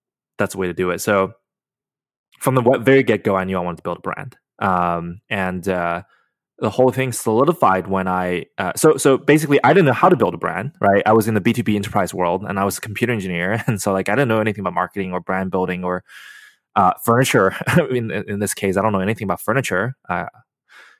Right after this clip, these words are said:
and so I reached out to, um, my, my initial thought was, like, I need to reach out to the executives at the, at Casper, at Dollar Shave Club, at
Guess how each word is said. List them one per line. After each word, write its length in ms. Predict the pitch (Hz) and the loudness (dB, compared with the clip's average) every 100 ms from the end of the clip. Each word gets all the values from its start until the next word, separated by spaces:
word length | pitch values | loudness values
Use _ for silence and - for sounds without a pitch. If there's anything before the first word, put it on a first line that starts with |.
| - | -4
and 160 | 113 107 | -4 2
so 280 | 120 113 - | 4 4 4
I 120 | 117 | 4
reached 300 | 151 196 - | 4 4 4
out 200 | 139 131 | 4 4
to, 380 | - 120 110 101 | 2 2 4 2
um, 460 | 107 98 95 90 87 _ _ - _ _ _ - | 2 2 0 -2 -8 _ _ -20 _ _ _ 2
my, 200 | 135 147 | 4 6
my 120 | 160 | 6
initial 280 | 185 214 180 | 6 6 6
thought 260 | 147 135 | 6 6
was, 160 | 110 - | 6 4
like, 280 | 101 92 - | 0 0 0
I 120 | 117 147 | 2 4
need 140 | 170 | 4
to 180 | 131 107 - | 2 -2 0
reach 200 | 113 123 | 2 4
out 100 | 143 - | 4 4
to 80 | |
the 60 | 113 | 2
executives 580 | 101 98 101 - 101 87 | 4 2 2 4 2 2
at 240 | 98 92 - | -2 -2 0
the, 220 | 90 85 _ _ _ _ _ | 0 -2 _ _ _ _ _
at 140 | 104 - | -4 0
Casper, 560 | 120 113 - 90 92 - | 0 0 0 -2 -2 -4
at 280 | 98 - - | -4 -2 2
Dollar 200 | 113 101 | 2 2
Shave 260 | 110 98 | 0 0
Club, 220 | - 95 | 0 0
at 120 | - | 0